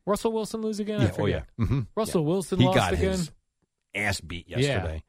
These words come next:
Speaker 2: He got sacked six or seven times, and I think there were eighteen quarterback hits on him.
Speaker 1: Yeah.
Speaker 2: Eighteen.
Speaker 1: So we're not that impressed by your N F L.
Speaker 2: No. They scored, uh, they were up ten nothing. They lost seventeen ten.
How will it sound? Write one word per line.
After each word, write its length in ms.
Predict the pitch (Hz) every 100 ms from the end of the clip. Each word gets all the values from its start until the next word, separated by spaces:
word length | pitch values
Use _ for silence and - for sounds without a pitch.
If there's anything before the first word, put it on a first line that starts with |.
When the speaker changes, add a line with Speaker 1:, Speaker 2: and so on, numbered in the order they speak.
| _ _
Speaker 2:
He 140 | - 131
got 240 | 139 127
sacked 420 | - - 104 104
six 400 | - - 147 - -
or 180 | 135 127
seven 400 | - 131 113 107
times, 320 | 110 110 95
and 80 | 98
I 60 |
think 260 | 90 123 113
there 120 | 101
were 120 | 98 - -
eighteen 560 | 123 127 - - 117
quarterback 480 | 110 - 104 98 90
hits 180 | - 92
on 100 | 78
him. 220 | 73 69 - -
Speaker 1:
Yeah. 180 | 143
Speaker 2:
Eighteen. 500 | 156 - 151 123 76 -
Speaker 1:
So 120 | -
we're 100 | 262
not 200 | 269 247
that 140 | 214
impressed 400 | 220 202 226 220
by 120 | - 214
your 160 | 202
N 80 | 208
F 160 | 208 110
L. 120 | 113
Speaker 2:
No. 380 | 117 110 95 80 _ _
They 100 | 117
scored, 420 | 110 - 131 120 117
uh, 80 |
they 100 | 117
were 120 | 131 131
up 100 | 104
ten 200 | 127 117
nothing. 300 | 110 120 104
They 60 |
lost 240 | 98 90 -
seventeen 340 | 87 82 85
ten. 200 | 76 67